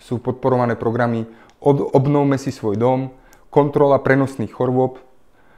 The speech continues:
alebo osvetová činnosť a tradičná ľudová kultúra.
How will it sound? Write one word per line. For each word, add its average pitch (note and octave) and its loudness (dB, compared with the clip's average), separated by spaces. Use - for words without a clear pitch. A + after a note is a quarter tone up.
alebo A2+ 2
osvetová D3 0
činnosť C3 -4
a G#2+ -6
tradičná B2 -2
ľudová G#2+ -4
kultúra. G2+ -10